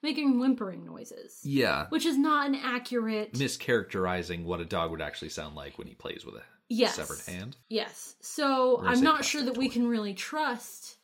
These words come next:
Speaker 1: dog sound effects
Speaker 2: Yeah.
Speaker 1: to be accurate to what they intend to be communicating to us.
Speaker 2: Yeah.
Speaker 1: So I'm, I'm just gonna keep that in mind, because it definitely sounds like a dog in serious distress, and I don't wanna think about that.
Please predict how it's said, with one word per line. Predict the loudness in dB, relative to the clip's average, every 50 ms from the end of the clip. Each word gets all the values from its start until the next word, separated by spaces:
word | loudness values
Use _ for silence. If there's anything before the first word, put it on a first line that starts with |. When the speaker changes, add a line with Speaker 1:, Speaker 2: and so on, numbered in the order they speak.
| _ -4
Speaker 1:
dog | 0 2 4 4 4 4 2 0 -4
sound | -6 -4 -2 -2 -2 -2
effects | -4 -6 -10 -12 -12 -14 -16 -18 -18 -18 -16 -12
Speaker 2:
Yeah. | -8 -4 0 0 0 0 0 -2
Speaker 1:
to | -2 0
be | 0 0 0 -2 -2
accurate | 0 0 0 0 0 -2 -6 -6 -6 -8 -8 -8
to | -8 -6 -4
what | -4 -4 -4 -4
they | -6 -6 -4
intend | -6 -6 -8 -10 -10 -6 -4 -2 -2 -2 -2 -4 -6 -8 -10 -14 -18 _ -14 -16 -16 _ _ -20 -20 _ -6
to | -4 -2
be | -2 -2
communicating | -2 -2 2 4 4 4 4 2 -2 -6 -8 -10 -10 -12 -12
to | -14 -14 -12
us. | -14 -16 -16 -16 -16 -16 -16 -16 -18 -20 _ _ _ -20
Speaker 2:
Yeah. | -18 -18 -20 -20 _ _
Speaker 1:
So | -2 -2 -2 -2 -4 -10 _ 2
I'm, | 4 4 4 4 0 -4 0
I'm | 2 2 4 4
just | 2 0 0
gonna | 0 0 2
keep | 2 0 0 0 0
that | 0 -2 -2 -2
in | -2 -4
mind, | -4 -4 -6 -10 -12 -16 -18 -20 _ _ _ _
because | -2 0 0 0
it | -2 -4 -4
definitely | -2 -2 -2 0 0 0 2
sounds | 2 0 0 0 0
like | 0 -2 -2
a | -2 -2
dog | 0 2 2 2 2 0 -2 -6
in | -8 -6 -6 -6
serious | -4 -2 0 0 0 0 -2 -4 -4
distress, | -8 -10 -10 -6 -4 -4 -2 -2 -2 -4 -6 -10 -14 -16 _ _ -20 -20 -20 -16 _
and | -8 -6 -4
I | -4 -6
don't | -6 -6 -8 -10 -10
wanna | -12 -12 -12 -12
think | -14 -16 -16 -14
about | -14 -14 -16 -16 -16
that. | -16 -18 -18